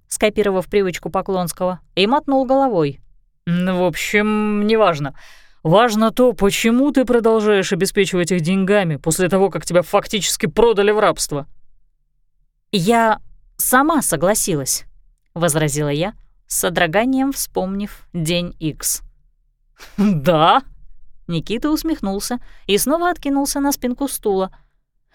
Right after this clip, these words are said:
«В какой, прости, момент? Когда рыдала в ногах у Поклонского в коридоре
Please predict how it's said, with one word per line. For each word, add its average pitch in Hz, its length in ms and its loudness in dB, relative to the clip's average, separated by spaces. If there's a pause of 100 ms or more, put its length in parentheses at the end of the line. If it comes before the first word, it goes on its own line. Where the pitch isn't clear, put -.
(120)
«В - 160 -12
какой, 285 840 2
прости, 262 560 0
момент? 262 540 0 (680)
Когда 226 340 4
рыдала 226 440 4
в 196 60 -4
ногах 180 280 0
у 180 60 2
Поклонского 180 580 0
в 170 80 -2
коридоре 190 560 0